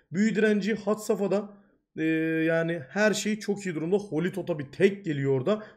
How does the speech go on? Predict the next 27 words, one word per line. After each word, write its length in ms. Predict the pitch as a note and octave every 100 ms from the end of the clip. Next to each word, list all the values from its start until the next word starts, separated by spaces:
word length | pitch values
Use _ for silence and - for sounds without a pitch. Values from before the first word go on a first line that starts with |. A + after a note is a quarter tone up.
| -
Theocles 640 | C#3 D3+ G#3 B3 C4 -
ne 100 | A3+
yapıyor? 480 | G3 E3+ E3 D3+ D3+
Ra-, 380 | D#3 - C3+ C#3
rakip 220 | C#3 -
takımın 320 | G#3+ A3 G3
içine 360 | D3+ C3+ E3 A#3+
girdi 340 | C#4 A#3+ A#3
burada. 340 | F#3+ F3 G3+ G3+ - - _
Hiç 340 | - A#3+ A#3+
mantıklı 520 | A#3+ A3 G3+ - F#3+
bir 60 | G3
hareket 400 | F#3 F3 F3 E3+
değil. 220 | G#3+ G#3+ - -
Ve 100 | F3+
burada 240 | F3 D3+ C#3+
Theocles 640 | F3+ F3+ B2+ D3+ E3+ - _ _ -
Crystal'ın 480 | G#3 G3+ - D#3 C3
tekmesine 640 | F#3+ F#3+ D3 C3 D3+ F#3 - _ - D3+
düşen 400 | - E3+ F3+ -
isim 260 | D#3+ G3
oluyor. 300 | F3 D#3+ F3+
Naru 260 | D3+ E3 F#3
bunlar 240 | F3+ F#3
olurken 480 | F#3+ F#3 G3+ G#3 G#3 G#3
üst 180 | -
koridordan 560 | - F3+ E3+ D#3+ A3